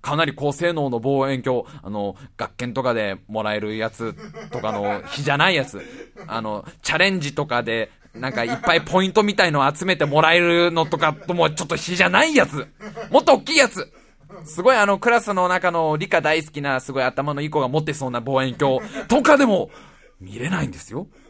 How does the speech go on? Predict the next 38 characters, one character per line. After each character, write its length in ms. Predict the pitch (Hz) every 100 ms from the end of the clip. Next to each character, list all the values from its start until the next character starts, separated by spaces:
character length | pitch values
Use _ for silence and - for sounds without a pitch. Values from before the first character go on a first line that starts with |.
| _
そ 220 | - -
れ 80 | 117
だ 140 | 123 143
け 80 |
だ 80 | 190
っ 40 | 151
た 80 |
ら、 60 | 131
ま 100 | 117
あ、 20 |
火 100 | -
星 240 | - 190 190
は 100 | 196
見 100 | 220
る 80 |
こ 100 | 170 151
と 60 |
が 80 | 127
で 80 | 120
き 80 | -
て 80 |
も、 80 | 107
そ 180 | - 110
ん 40 |
な 80 | 110 107
表 260 | 120 175 196
面 160 | 202 160
の 100 | -
細 300 | 123 127 165
か 200 | 165 226
い 100 | 185
模 240 | 123 110
様 200 | 123 131
で 160 | 135 135
あ 80 | -
っ 80 | -
た 120 | -
り、 120 | 117